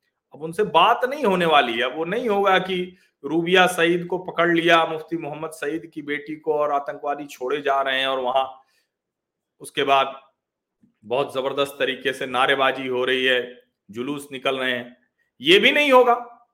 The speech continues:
कि बुरहान वानी मारा गया तो आपने बंद करा दिया, जनाजा निकल रहा है, उसमें भी लोग आतंकवादी बन रहे हैं। अब ये सब नहीं हो रहा है, इसको आप बहुत ठीक से समझिए।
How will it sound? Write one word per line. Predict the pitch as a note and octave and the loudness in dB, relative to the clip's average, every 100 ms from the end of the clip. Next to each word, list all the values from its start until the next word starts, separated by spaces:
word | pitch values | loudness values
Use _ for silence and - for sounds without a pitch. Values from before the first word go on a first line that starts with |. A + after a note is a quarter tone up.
| _ _ _ _ _ | _ _ _ _ _
कि | _ _ - B2 | _ _ -18 -4
बुरहान | C#3+ C#3+ F3+ F#3 | 0 4 4 6
वानी | F3+ F3+ F#3 F3 - | 4 4 0 -2 -10
मारा | C#3 D3+ E3+ F#3 | 0 4 6 6
गया | E3+ F3 | 6 4
तो | - | 4
आपने | A#2+ - A#2 | -2 -2 -8
बंद | G2 C3 D#3+ | -6 -6 -2
करा | E3+ F3 | 0 0
दिया, | F3+ F#3+ - _ _ _ _ _ _ _ _ _ _ _ _ _ - | 0 -6 -18 _ _ _ _ _ _ _ _ _ _ _ _ _ -10
जनाजा | G#2+ C#3 E3 F3 F#3 | -2 2 4 4 4
निकल | F#3 F#3 F3 | 2 0 2
रहा | E3+ E3 D#3 | 4 4 2
है, | G#2+ F2 - _ _ _ _ - | 0 -6 -18 _ _ _ _ -20
उसमें | A2 - C3 | -20 -10 -6
भी | D#3+ | -2
लोग | E3 F#3 | -2 0
आतंकवादी | F3 E3+ F3+ F3+ F3 F#3 | 0 -2 -6 -4 -4 -4
बन | F#3 | -8
रहे | F#3 F3+ | -8 -10
हैं। | G3 - _ _ _ _ _ _ _ _ F3+ | -12 -20 _ _ _ _ _ _ _ _ -2
अब | F3+ | 0
ये | A3 B3 | -2 -2
सब | B3 D4+ | 2 0
नहीं | G#3+ D#3+ D#3 G3 | 0 -2 -2 -2
हो | G3 E3+ | -2 0
रहा | D3+ D3 A2+ | 0 0 -2
है, | - - _ _ _ _ _ _ _ _ _ _ _ _ _ _ _ | -4 -18 _ _ _ _ _ _ _ _ _ _ _ _ _ _ _
इसको | A2 - D3+ | -20 -10 -6
आप | C#3 - | -6 -6
बहुत | A2+ C3 - | -8 -10 -12
ठीक | D3 - | -20 -18
से | - | -18
समझिए। | - G#2+ G2 G#2+ A#2+ - | -18 -18 -16 -12 -12 -14